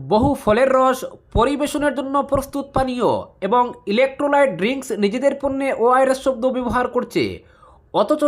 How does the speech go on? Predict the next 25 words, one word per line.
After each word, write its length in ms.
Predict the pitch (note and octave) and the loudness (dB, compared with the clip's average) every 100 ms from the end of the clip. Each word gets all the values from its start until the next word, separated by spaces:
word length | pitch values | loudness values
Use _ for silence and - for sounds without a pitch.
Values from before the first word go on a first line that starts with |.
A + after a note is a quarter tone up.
| C#4+ | 0
সেগুলি 360 | C#4+ C4+ C#4 C4+ | 0 0 -2 -2
বিশ্ব 300 | F3 A#3 - C4+ | -4 -6 -4 -2
স্বাস্থ্য 360 | C#4 C4+ C#4 | -2 -4 -6
সংস্থার 440 | C4+ C4+ C4 C4 C4 - | -4 -4 0 0 0 -2
ঠিক 160 | C4 C4 | -8 -2
করা 180 | B3+ A#3 | 0 2
মানদণ্ড 460 | G3+ A#3+ B3 A#3+ A#3+ | 2 0 -2 0 0
মানে 240 | A3+ A3 | 0 0
না। 160 | E3+ G2+ - - _ _ _ | 0 -2 -6 -14 _ _ _
ফলে 200 | G#3+ A3+ A3+ - | 0 0 0 -2
এগুলি 340 | G#3+ B3 D4 D4 | -2 0 0 0
আদৌ 280 | G#3+ A#3+ C#4 C#4 | 0 2 4 4
ওরাল 280 | A#3 C4+ C4 | 2 2 2
রিহাইড্রেশন 640 | G3+ A3 C4 B3+ C4 C#4 C4 | 2 0 0 -2 -6 -6 -4
সলিউশন 460 | C4 B3+ B3 B3+ G3+ | -4 -2 -4 -6 -4
নয়। 280 | G2+ - - _ _ _ _ _ | -6 -8 -16 _ _ _ _ _
এতে 200 | F#3 G3 B3 E3 | -4 2 2 2
বর্ষা 320 | A3 - D4 | 0 2 0
করে 200 | D4 D4 D4 | 0 -2 -2
পান 240 | C4+ C#4 | 0 -2
করলে 260 | C4 C#4 C#4 | -2 0 2
রক্তে 340 | A3 G#3+ - C4+ | 2 0 0 0
শর্করা 420 | B3+ A3+ A#3 B3+ B3+ | 0 -4 -2 0 0
বৃদ্ধি 320 | B3+ G#3 A#3+ | -2 -4 0
বা 120 | A#3+ | 2